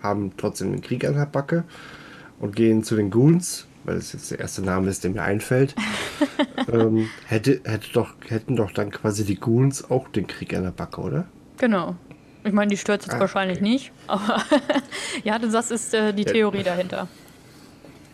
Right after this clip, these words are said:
Speaker 1: Ah. Aber du hast es gerade schon angesprochen, es ist auch möglich, sich Verbündete zu holen. Das hab ich in dem Sinne mitbekommen, dass bei mir dann irgendwelche Meldungen im,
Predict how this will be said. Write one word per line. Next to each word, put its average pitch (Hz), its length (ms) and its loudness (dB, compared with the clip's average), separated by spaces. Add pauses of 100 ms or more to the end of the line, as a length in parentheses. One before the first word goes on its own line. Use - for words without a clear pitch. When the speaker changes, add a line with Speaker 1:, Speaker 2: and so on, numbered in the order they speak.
(560)
Speaker 1:
Ah. - 600 -8 (840)
Aber 117 200 0
du 131 100 6
hast 135 180 2
es - 80 -8
gerade 117 200 -2
schon - 200 -8
angesprochen, 113 540 -4
es - 160 -8
ist - 200 -8
auch 165 200 0
möglich, 120 420 0
sich - 340 -4 (120)
Verbündete 117 920 0
zu 98 200 -4
holen. 92 240 0
Das - 240 -8
hab 104 180 -6
ich - 240 -8
in 120 80 -8
dem 117 220 -2
Sinne 151 200 0
mitbekommen, 156 800 0 (800)
dass - 500 -2
bei 113 120 2
mir 110 180 4
dann 117 160 0
irgendwelche 110 400 -2
Meldungen 113 760 0 (100)
im, 123 440 0